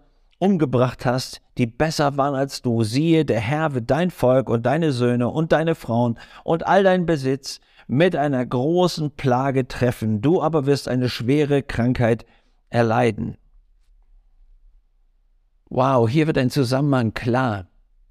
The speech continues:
Ein König, der eigentlich weiß,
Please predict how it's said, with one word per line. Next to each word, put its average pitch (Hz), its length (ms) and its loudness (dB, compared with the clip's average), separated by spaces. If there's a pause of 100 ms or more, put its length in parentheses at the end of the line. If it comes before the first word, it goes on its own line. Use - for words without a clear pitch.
(1400)
Ein 113 380 -2
König, 156 640 0
der 113 260 -2
eigentlich 147 600 0 (140)
weiß, 135 480 -2